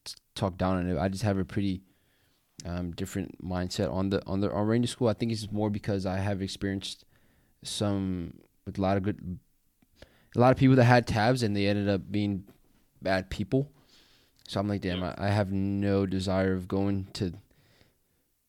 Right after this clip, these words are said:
Speaker 1: I don't know. I, I, I don't really have that much of a desire of going to the school because of, because of the, I don't want people to judge me just 'cause I have a tab or just think of something of me just 'cause I have a tab. And I'm pretty sure people are listening to me right now are probably, "Damn, this dude's a bitch."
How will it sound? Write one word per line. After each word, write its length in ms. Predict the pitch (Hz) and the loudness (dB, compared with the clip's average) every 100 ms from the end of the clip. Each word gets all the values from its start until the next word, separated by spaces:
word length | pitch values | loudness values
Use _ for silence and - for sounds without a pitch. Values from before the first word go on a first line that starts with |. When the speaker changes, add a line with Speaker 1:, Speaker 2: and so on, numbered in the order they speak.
| _ _ _ _ _ - | _ _ _ _ _ 4
Speaker 1:
I 100 | 139 | 8
don't 180 | 120 | 8
know. 160 | 110 110 | 8 6
I, 300 | 107 110 90 | 6 6 4
I, 60 | 117 - | 4 4
I 100 | 120 | 6
don't 120 | 135 | 8
really 180 | 139 135 | 8 8
have 160 | 123 117 | 6 6
that 120 | 113 | 4
much 140 | 113 | 4
of 60 | 113 | 0
a 40 | |
desire 260 | 104 110 110 | 0 4 6
of 80 | 107 | 6
going 180 | 107 113 | 4 4
to 60 | |
the 60 | 110 | 0
school 260 | - 110 120 | -2 0 0
because 300 | 120 113 104 | 0 0 0
of, 400 | 101 92 - - _ _ _ _ | -2 -6 -14 -20 _ _ _ _
because 300 | _ 117 98 | _ -8 -4
of 180 | 98 92 | -4 -4
the, 320 | 95 90 85 - _ _ _ _ _ _ _ _ _ _ _ _ _ _ _ _ _ | -4 -4 -4 -10 _ _ _ _ _ _ _ _ _ _ _ _ _ _ _ _ _
I 60 | - | 2
don't 80 | 139 | 6
want 120 | 139 | 6
people 180 | 143 131 | 6 6
to 80 | 120 | 6
judge 300 | 110 120 117 | 6 4 4
me 60 | |
just 160 | 107 - | 0 0
'cause 160 | 113 104 | 2 4
I 60 | |
have 120 | 104 | 2
a 60 | 101 | 0
tab 320 | - 101 101 | 0 2 2
or 80 | 101 | 2
just 240 | 95 95 | 0 -4
think 160 | 107 98 | -2 -2
of 80 | 101 | -2
something 180 | 104 101 | -2 0
of 60 | |
me 100 | 98 | 0
just 140 | 95 - | -2 -4
'cause 120 | 101 | -2
I 80 | 95 | -2
have 140 | 90 | -4
a 40 | |
tab. 420 | 92 101 98 95 - - - - - | -4 -2 0 0 -4 -14 -20 -18 0
And 80 | 113 | 4
I'm 80 | |
pretty 160 | 113 165 | 12 12
sure 160 | 151 151 | 12 6
people 220 | 147 147 | 8 10
are 80 | 131 | 12
listening 340 | 139 151 143 | 10 8 6
to 40 | |
me 100 | 139 | 8
right 180 | 135 135 | 6 6
now 120 | 139 | 6
are 60 | 135 | 6
probably, 280 | 127 113 107 | 6 6 6
"Damn, 160 | 104 | 4
this 100 | 101 | 4
dude's 160 | 107 110 | 2 2
a 80 | 92 | 0
bitch." 400 | 95 104 95 | 4 4 4